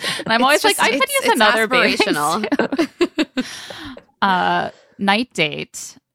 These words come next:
Speaker 1: they get all cleaned up and they have drinks and of course,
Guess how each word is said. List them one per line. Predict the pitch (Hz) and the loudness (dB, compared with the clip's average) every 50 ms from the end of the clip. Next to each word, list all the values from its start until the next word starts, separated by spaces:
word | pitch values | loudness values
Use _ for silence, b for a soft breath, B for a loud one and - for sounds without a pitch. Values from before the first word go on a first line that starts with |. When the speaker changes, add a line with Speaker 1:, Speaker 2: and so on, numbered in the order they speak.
| _ - | _ -20
Speaker 1:
they | - 175 - 180 175 165 160 156 156 156 151 156 - - - | -16 -10 -6 -4 -2 -2 -4 -4 -6 -6 -8 -8 -10 -12 -10
get | - 175 165 | -6 -4 -2
all | 165 165 175 | 0 -2 -2
cleaned | - - - 220 190 185 180 170 | -4 -8 -8 -8 -6 -6 -6 -6
up | 160 160 170 190 - _ _ - | -4 -4 -4 -6 -6 _ _ -8
and | - 170 165 160 160 165 160 156 160 - | -6 -6 -4 -6 -6 -8 -10 -14 -14 -12
they | - 160 160 156 160 160 160 165 - | -10 -8 -6 -6 -6 -6 -8 -10 -10
have | - - 160 - _ _ _ | -10 -10 -10 -10 _ _ _
drinks | - - 214 220 220 220 226 233 - - - - - - - _ - | -18 -12 -8 -8 -6 -6 -6 -8 -10 -12 -14 -14 -14 -14 -16 _ -10
and | 165 165 156 151 151 151 151 151 151 151 156 - - - _ _ _ _ _ _ _ _ _ _ _ _ _ _ - 175 | -8 -6 -6 -4 -4 -6 -6 -6 -8 -8 -10 -10 -14 -20 _ _ _ _ _ _ _ _ _ _ _ _ _ _ -10 -10
of | 170 _ | -10 _
course, | - - 165 156 156 165 - - - - - | -6 -4 -2 -2 -2 -2 -6 -10 -12 -12 -14